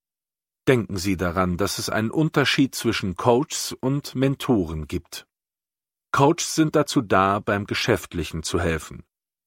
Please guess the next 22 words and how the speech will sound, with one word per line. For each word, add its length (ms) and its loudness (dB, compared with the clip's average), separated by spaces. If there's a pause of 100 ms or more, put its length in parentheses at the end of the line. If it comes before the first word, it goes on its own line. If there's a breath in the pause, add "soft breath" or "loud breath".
(120)
Hier 180 6
dreht 240 4
sich 300 -2
alles 300 2
um 120 -4
die 200 0
Arbeit, 640 0 (180)
um 180 -2
dieses 340 2
Unternehmen, 800 0
diese 320 2
Stelle 460 2 (320 loud breath)
und 220 -4
dieser 400 0
Augenblick. 680 -2 (1080)
Mentoren 640 4
sind 220 2
persönlicher. 840 0 (360 loud breath)
Sie 200 2
unterstützen 720 0
ihre 220 2
Schützlinge 680 2